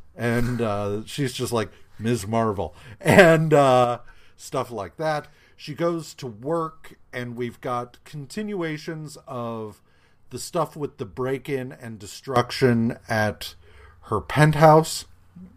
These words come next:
We have her trying to find a new place, and, um, her friend, Frank Gianelli, gives her a line on a, on an apartment.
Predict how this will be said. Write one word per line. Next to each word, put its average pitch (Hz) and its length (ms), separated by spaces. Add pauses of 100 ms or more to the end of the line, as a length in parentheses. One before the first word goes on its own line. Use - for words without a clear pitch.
(120)
We 123 240
have 131 280
her 170 440 (520)
trying 170 340
to 143 60
find 143 280
a 123 60
new 110 160
place, 143 540 (120)
and, 107 500 (880)
um, 98 640 (560)
her 131 220
friend, 117 840 (220)
Frank 127 360
Gianelli, 110 760 (680)
gives 131 260
her 147 120
a 123 60
line 113 320 (100)
on 113 220
a, 98 640 (100)
on 107 260
an 101 160
apartment. 117 840